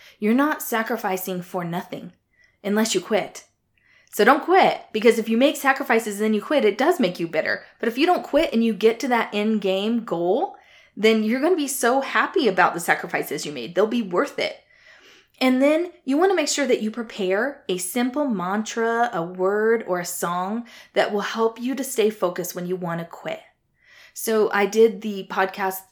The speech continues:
word of the year, and so that's a really easy one to have, the mantra of your word of the year.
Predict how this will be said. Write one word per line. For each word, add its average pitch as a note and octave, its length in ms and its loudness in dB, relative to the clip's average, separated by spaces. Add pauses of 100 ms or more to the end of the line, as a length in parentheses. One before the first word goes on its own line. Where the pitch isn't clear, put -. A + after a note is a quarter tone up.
(240)
word F#3+ 340 2
of A3 140 0
the B3 80 -4
year, B3 260 -2
and F#3+ 260 -4
so F3+ 140 -4
that's C#4 260 0
a A3 60 2
really G3+ 520 -2
easy F#3+ 440 -4
one F3 280 -4
to F3 40 -6
have, E3 380 -4
the F3+ 80 -2
mantra E3+ 400 -4
of E3 180 -6
your E3 160 -10
word E3 240 -4
of F#3+ 80 -4
the A3 80 -6
year. A3 320 -2